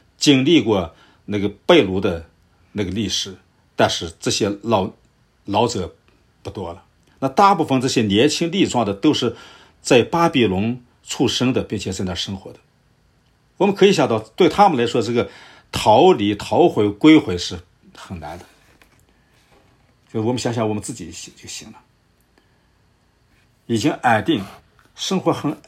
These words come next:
很安逸。前面神，神就说了嘛，说在第一章就是查，查看的，呃，最后结果就是全地安息平静。全地安息平静，说明就白路之地，那，那里的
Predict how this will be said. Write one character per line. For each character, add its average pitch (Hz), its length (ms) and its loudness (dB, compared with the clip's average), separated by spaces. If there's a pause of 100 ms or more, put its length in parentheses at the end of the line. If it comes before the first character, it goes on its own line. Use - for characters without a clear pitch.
(160)
很 - 220 -10
安 160 220 -4
逸。 151 280 -8 (1400)
前 - 160 -2
面 160 180 2
神， 120 220 -6
神 127 180 -4
就 135 120 -2
说 120 180 -2
了 101 80 -2
嘛， 90 100 -6 (300)
说 120 120 -4 (760)
在 143 140 2
第 117 140 -2
一 156 100 6
章 117 160 4
就 107 100 0
是 98 220 -6
查， - 160 -10
查 110 260 0
看 127 200 0
的， 107 180 -2 (260)
呃， 104 80 -12
最 113 140 -4
后 110 100 -2
结 113 160 -2
果 104 140 0
就 92 100 -4
是 92 220 -6 (400)
全 117 400 -2
地 127 260 -4
安 123 220 0
息 - 160 -8
平 - 260 -10
静。 101 220 -12 (1000)
全 - 220 2
地 151 80 2
安 - 160 6
息 175 100 0
平 139 200 -2
静， 156 120 0
说 - 160 -4
明 160 120 2
就 147 120 0
白 214 240 4
路 165 160 0
之 - 160 -4
地， 165 140 2 (140)
那， 170 120 -8 (120)
那 180 80 2
里 151 120 4
的 139 200 -2